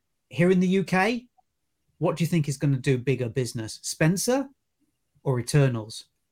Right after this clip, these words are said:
I'm gonna put my money on Spencer doing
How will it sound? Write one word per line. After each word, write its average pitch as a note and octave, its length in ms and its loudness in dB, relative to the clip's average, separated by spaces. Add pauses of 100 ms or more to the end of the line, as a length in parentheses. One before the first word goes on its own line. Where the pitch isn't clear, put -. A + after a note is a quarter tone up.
I'm G3+ 180 6
gonna A#3 240 2
put - 240 -2
my F3+ 140 2
money F#3+ 320 2
on C#3 160 2
Spencer D#3+ 800 -2
doing C#3 400 4